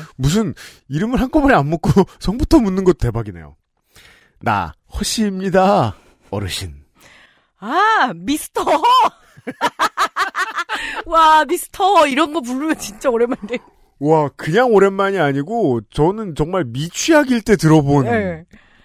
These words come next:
Speaker 1: 예, 누군가가 누군가를 부르는 이름으로 미스터를 붙이는.
Speaker 2: 고등학-,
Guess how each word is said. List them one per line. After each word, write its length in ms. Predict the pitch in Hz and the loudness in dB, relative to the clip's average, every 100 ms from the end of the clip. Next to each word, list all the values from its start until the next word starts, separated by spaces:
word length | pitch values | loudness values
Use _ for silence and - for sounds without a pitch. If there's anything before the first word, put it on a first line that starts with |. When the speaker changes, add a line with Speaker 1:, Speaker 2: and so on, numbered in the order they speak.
| - | -4
Speaker 1:
예, 440 | 151 156 127 107 104 | 2 4 4 0 -4
누군가가 480 | 120 175 226 226 185 | -4 -4 2 2 2
누군가를 440 | 135 170 190 180 | 0 -4 2 2
부르는 380 | 147 147 170 156 | 4 2 0 -2
이름으로 340 | 135 160 160 | -2 -2 -4
미스터를 500 | 127 135 175 - 254 | -4 -6 -8 -6 -6
붙이는. 540 | 165 135 147 131 101 82 _ _ _ _ | -6 -8 -6 -6 -6 -12 _ _ _ _
Speaker 2:
고등학-, 300 | - 262 427 | -8 0 0